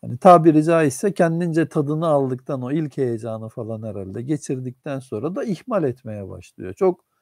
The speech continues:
seyrek arada bir yanına uğramaya başlıyor Fatma Medeniye'nin. E, Fatma Medeniye de yani demek kişisel ahlak anlamında öyle çok sağlam bir ayakkabı değil. Yani tencere kapak. Kendisine genç bir sevgili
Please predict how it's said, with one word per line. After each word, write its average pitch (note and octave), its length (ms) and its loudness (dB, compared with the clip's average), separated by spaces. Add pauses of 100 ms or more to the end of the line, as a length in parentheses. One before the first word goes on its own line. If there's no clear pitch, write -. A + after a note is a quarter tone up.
(140)
seyrek E3 480 0
arada D3+ 420 6
bir A#2+ 100 -2
yanına G2+ 520 -10
uğramaya G2 600 -10
başlıyor G2 560 -16 (540)
Fatma B2 400 -6
Medeniye'nin. G2+ 760 -10 (1400)
E, E3+ 60 -2
Fatma G#3+ 380 4
Medeniye F3+ 640 0
de B2 80 -4
yani D3+ 400 -2
demek F3 300 -6
kişisel D#3+ 440 -4
ahlak C#3+ 380 0
anlamında A2+ 580 -10
öyle A2+ 160 -8
çok B2+ 220 -10
sağlam B2+ 440 -4
bir A#2+ 60 -10
ayakkabı A2 600 -8
değil. A2 180 -6
Yani F#2 160 -14
tencere G#2 500 -8
kapak. - 520 -6 (840)
Kendisine G3 760 -4 (160)
genç A#3 300 -2
bir B3 100 -6
sevgili C3 500 -2